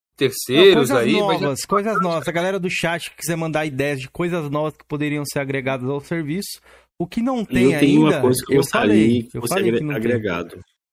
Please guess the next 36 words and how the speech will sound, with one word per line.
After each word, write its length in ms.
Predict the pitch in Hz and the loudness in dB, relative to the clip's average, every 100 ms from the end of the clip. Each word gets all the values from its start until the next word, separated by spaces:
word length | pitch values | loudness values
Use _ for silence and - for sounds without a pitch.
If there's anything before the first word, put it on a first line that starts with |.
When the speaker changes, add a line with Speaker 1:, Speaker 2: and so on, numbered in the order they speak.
| _ _ _ _ _ _ _ _ | _ _ _ _ _ _ _ _
Speaker 3:
Mas, 280 | - 98 104 | -4 -2 0
assim, 440 | 117 - 110 92 | 0 2 2 2
não 180 | 87 101 | 0 -2
é 60 | 110 | -2
coisa 240 | 117 123 | -2 -2
nova. 460 | 123 95 90 85 80 _ _ _ _ | 0 -2 -4 -8 -14 _ _ _ _
Microsoft 520 | 101 - 113 110 - | -8 -4 -2 -2 -2
adquiriu 520 | 120 113 131 110 92 | -2 -2 0 2 2
a 40 | 85 | 0
Activision 800 | - - 110 107 131 139 151 - | -2 -6 -4 -2 -2 -2 -4 -4
e 160 | 131 131 | -6 -4
a 60 | |
Bethesda. 600 | 127 143 120 92 90 87 - _ _ _ _ | -2 -2 0 -2 -2 -8 -20 _ _ _ _
Queria 220 | 107 107 | -2 -2
que 80 | 113 | -2
a 60 | 117 | -4
Microsoft 540 | 120 123 110 110 - | -4 -6 -6 -8 -6
agora, 260 | 117 104 123 | -6 -4 -4
ela 100 | 139 | -2
é 40 | |
dona 320 | 143 113 160 165 | -4 -2 -2 0
das 180 | 139 | -2
licenças 520 | 127 113 - 107 104 104 | -4 -6 -4 -4 -4 -6
desse, 260 | 104 - | -6 -4
dessas 240 | 110 104 104 | -4 -4 -6
franquias. 460 | 120 113 - 92 80 - _ _ - | -6 -10 -8 -10 -10 -14 _ _ -6
Ela 100 | 107 | -4
adicionasse 520 | 104 - 113 113 - | -2 0 2 2 2
mais 340 | 117 107 156 143 | 2 4 4 4
jogos 400 | 113 110 127 - | 4 2 0 -6
que 80 | 131 | -6
saíram 440 | - 131 101 98 | -6 -4 -4 -4
pra 180 | 95 95 | -4 -6
Xbox 340 | - 104 98 - | -4 -4 -4 -8
clássico 380 | - 104 131 - - | -8 -8 -8 -12 -6
e 140 | 127 | -2